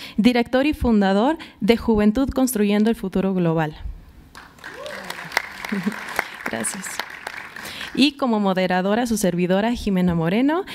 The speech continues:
ingeniera ambiental de la Universidad Autónoma de San Luis Potosí y directora de la, eh, de Ciencias Ambientales en el equipo de Conjuvecit San Luis Potosí. Gracias.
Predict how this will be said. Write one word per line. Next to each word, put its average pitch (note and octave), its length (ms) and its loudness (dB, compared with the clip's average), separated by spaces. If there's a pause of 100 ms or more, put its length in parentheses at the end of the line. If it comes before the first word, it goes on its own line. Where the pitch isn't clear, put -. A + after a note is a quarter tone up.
(120)
ingeniera A3+ 600 2
ambiental A#3+ 500 2
de A#3+ 80 0
la G#3 120 2
Universidad F#3+ 520 2
Autónoma G3 400 2
de G3 60 2
San F#3 180 -2
Luis F3+ 160 2
Potosí A3 500 0
y A#3+ 100 0
directora G3 540 2
de A3 340 0
la, G#3 520 2
eh, F#3 480 2 (320)
de G#3 180 6
Ciencias B3 300 0
Ambientales A#3+ 840 2
en A3+ 320 4
el G3+ 100 2
equipo F#3 260 0
de A3+ 60 2
Conjuvecit G3 640 0
San G3 180 0
Luis F#3 120 2
Potosí. F3+ 460 -4 (2500)
Gracias. - 480 -10